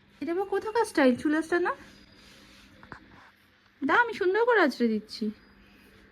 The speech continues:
দাও, দাও, দাও। ওটা হলো না। ইস, কি বাজে লাগছে, ছি। বাবারে, স্পাইডারম্যানের জামা পরবে এখন নাকি?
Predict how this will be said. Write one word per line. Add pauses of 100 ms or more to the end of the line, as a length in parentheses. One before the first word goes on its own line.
(1120)
দাও,
দাও,
দাও। (1040)
ওটা
হলো
না। (1600)
ইস,
কি
বাজে
লাগছে,
ছি। (2000)
বাবারে, (840)
স্পাইডারম্যানের
জামা
পরবে
এখন
নাকি?